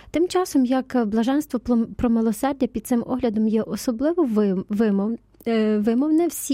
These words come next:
інші блаженства нагірної, власне, проповіді вказують на шлях навернення до зміни життя. І церква вже робить, власне, ці милосердя. Бо десь, знаєш, будучи в Тернополі, десь зауважила, що саме в церкві є такий куточок милосердя,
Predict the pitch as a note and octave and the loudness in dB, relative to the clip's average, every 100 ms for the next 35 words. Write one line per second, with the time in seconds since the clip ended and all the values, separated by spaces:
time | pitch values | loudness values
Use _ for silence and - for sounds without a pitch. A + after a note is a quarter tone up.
0 | B3+ D#4 - C4+ B3+ A#3+ B3+ - A#3 A3 | -2 -2 0 -2 0 0 -2 -2 -2 0
1 | A#3 A3+ A3 A3 - A3 D4 D4+ C#4+ A3+ | -2 -2 -4 -4 -6 -4 -4 -4 -4 -2
2 | A3 - B3 B3+ A#3 A3+ - B3 A#3+ B3+ | -4 -2 -2 -2 -2 -2 -2 -4 -2 -2
3 | A#3+ G#3 G3 F#3 G3 G3 F#3 F3+ G3 - | 0 0 0 -2 -2 0 0 0 -4 -4
4 | D#3+ - - - - - - A3+ A3+ D4 | -6 -6 -14 -20 -20 -20 -2 0 2 -2
5 | D4+ C#4 B3+ B3+ D4 A3 G3 G3 G3 - | -2 -2 0 2 2 -2 -4 -4 -4 -4
6 | G3+ F#3+ G3+ G#3 G#3+ A3+ F#3 F3+ E3 E3+ | -4 -2 0 0 0 -2 -2 -4 -6 -4
7 | G3+ G3 A3+ - - B3+ B3+ - - - | -2 0 -2 -4 -2 0 -2 -6 -16 -6
8 | - A#3 - A3+ A3+ A#3 F4+ E4+ B3+ G#3+ | -2 0 -2 -2 -2 0 0 2 0 0
9 | G#3 A3+ A#3+ B3+ A#3 G#3+ - A3 G3 - | 0 0 0 -2 -2 -4 -2 0 0 -4
10 | - C4 A3+ - E4 - A3+ A#3+ C4 - | -2 0 0 0 -4 0 0 0 -2 -4
11 | A3+ A3 A#3+ - A#3 A3+ A3+ - F3 F3 | -4 -2 -2 -2 0 2 2 0 0 0
12 | A3+ | -2